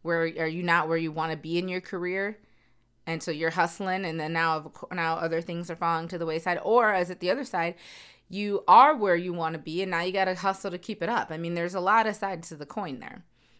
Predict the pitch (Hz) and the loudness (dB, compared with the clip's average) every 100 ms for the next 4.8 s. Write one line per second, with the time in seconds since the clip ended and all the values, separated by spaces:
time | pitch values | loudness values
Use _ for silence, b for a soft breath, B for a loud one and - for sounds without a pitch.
0 | b 175 160 156 160 135 151 151 175 214 | b -4 -2 -2 -4 -4 -6 -6 -4 -2
1 | 247 208 151 143 139 139 151 175 - 202 | -2 -2 -4 -4 -6 -6 -6 -6 -6 -8
2 | - 208 214 - - 160 151 147 151 127 | -8 -8 -10 -16 -6 -2 -2 -4 -12 -10
3 | 165 151 165 147 - 180 190 196 196 196 | -8 -8 -10 -12 -8 -6 -6 -6 -8 -10
4 | 170 156 - 170 175 180 185 - | -12 -12 -4 -2 -2 -4 -12 -16